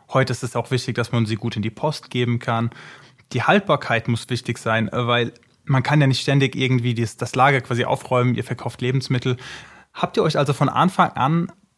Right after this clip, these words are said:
bei der Produktentwicklung auch Gedanken darüber gemacht, was könnte im E-Commerce besonders gut funktionieren,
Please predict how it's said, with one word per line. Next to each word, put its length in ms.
bei 80
der 120
Produktentwicklung 760
auch 240
Gedanken 380
darüber 280
gemacht, 440
was 460
könnte 400
im 200
E-Commerce 840
besonders 560
gut 220
funktionieren, 720